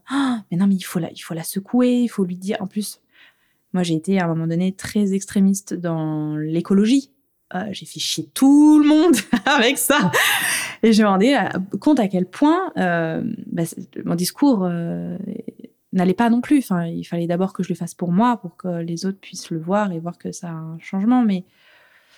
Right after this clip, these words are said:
en fait, maintenant, je ressens plus de, effectivement de la, de l'empathie et un petit peu de tristesse parce que je vois à quel point,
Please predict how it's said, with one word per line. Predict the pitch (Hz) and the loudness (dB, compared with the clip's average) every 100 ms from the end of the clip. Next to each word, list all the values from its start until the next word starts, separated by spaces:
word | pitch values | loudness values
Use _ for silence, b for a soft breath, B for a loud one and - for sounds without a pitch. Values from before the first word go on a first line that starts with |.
| b b _ _ _ _ _ _ _ _ - | b b _ _ _ _ _ _ _ _ -4
en | 196 | -2
fait, | 277 285 | -2 -2
maintenant, | 190 190 214 - 220 220 302 - _ _ _ _ _ _ _ _ 185 | 2 2 0 2 2 4 0 -4 _ _ _ _ _ _ _ _ -4
je | 185 | 0
ressens | 226 226 214 | 2 2 -2
plus | - 254 - | -2 -6 -4
de, | 196 | -6
effectivement | 196 - 220 214 | -8 -4 0 2
de | 185 | 2
la, | 165 156 156 _ _ _ _ | 0 -4 -8 _ _ _ _
de | 185 190 | -2 2
l'empathie | 196 214 202 196 - 254 294 302 | 2 2 0 -4 -4 0 2 2
et | 208 202 190 - - | 0 0 0 -4 -2
un | 196 | -2
petit | 196 - | -2 -2
peu | 247 | -4
de | - | -4
tristesse | - 208 226 226 | -8 -4 -2 -2
parce | 202 196 | -4 -6
que | 196 185 - _ _ | -2 -2 -4 _ _
je | 180 190 | -6 -4
vois | 185 226 | 0 0
à | 226 | 0
quel | 185 | -4
point, | 180 - 220 262 | -8 -2 0 0